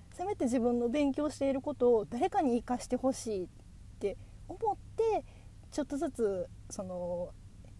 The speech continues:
えー、情報発信とか、あ、ブログですかね。ブログとかにも使えるノートっていうサイトから、えー、ちょこちょこと記事の発信をしておりました。で、何度かその記事の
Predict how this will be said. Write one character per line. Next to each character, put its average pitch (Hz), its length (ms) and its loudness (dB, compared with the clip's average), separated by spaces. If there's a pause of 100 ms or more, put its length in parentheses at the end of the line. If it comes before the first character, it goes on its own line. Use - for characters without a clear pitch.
(180)
え 175 300 -2
ー、 - 20 -6
情 294 120 2
報 320 140 8
発 254 160 0
信 226 180 -2 (120)
と - 80 -6
か、 - 240 -6
あ、 220 100 2
ブ 233 120 6
ロ 311 100 6
グ 359 80 6
で 311 100 2
す - 80 -10
か 214 100 -2
ね。 185 120 -2
ブ 214 100 2
ロ 262 120 4
グ 311 100 -2
と 359 100 2
か 311 140 4
に 226 100 0
も 220 120 -2
使 214 200 2
え 202 60 6
る 196 120 -2
ノ 247 240 8
ー - 60 -10
ト 196 140 2
っ 185 40 0 (340)
て 196 100 0
い 196 160 -2
う 285 200 4 (320)
サ - 200 -2
イ 190 80 -2
ト 202 120 -4
か 294 140 -4
ら、 370 260 0 (340)
え - 40 -8
ー、 185 280 -6
ち - 100 -4
ょ 240 40 -2
こ - 120 -2
ち - 80 0
ょ - 60 2
こ 269 120 2
と 214 140 0
記 233 140 -2
事 208 120 0
の 202 100 0
発 202 220 -4
信 208 320 -6
を 208 80 0
し 202 100 -8
て 208 300 0 (220)
お 202 80 -2
り 202 120 -2
ま 190 160 -8
し - 100 -8
た。 - 240 -12 (1600)
で、 277 280 -2 (3250)
何 294 220 4
度 359 100 2
か 285 160 8
そ 254 120 2
の 240 160 6
記 302 180 2
事 285 140 4
の 214 380 4